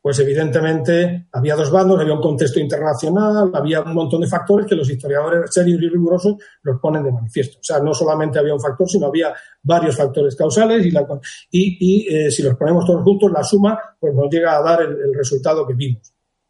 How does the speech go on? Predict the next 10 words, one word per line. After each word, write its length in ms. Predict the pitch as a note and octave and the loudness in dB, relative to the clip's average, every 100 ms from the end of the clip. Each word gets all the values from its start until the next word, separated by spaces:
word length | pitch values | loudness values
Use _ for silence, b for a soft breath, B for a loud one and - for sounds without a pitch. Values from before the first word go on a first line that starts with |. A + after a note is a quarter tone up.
| _ b _ _ | _ b _ _
Eh, 460 | E3+ E3+ E3 E3 E3 | 0 2 2 0 2
de 100 | F3+ | 4
manera 260 | F#3 B3+ | 6 4
es 80 | A#3 | 4
que, 520 | - B3 D3+ B2+ - - | 4 2 2 -2 -12 -2
eh, 180 | F3+ F3 | 2 4
mi 140 | E3+ | 4
opinión, 580 | F3 F3 F#3 A3+ F#3+ F3 | 2 4 4 6 4 4
Pedro, 460 | G#3 G3+ D#3 A#2+ - _ _ | 4 4 2 -2 -6 _ _
modesta, 760 | D#3+ E3+ A3 A3 E3+ B2+ - | -2 2 2 2 -2 -2 -6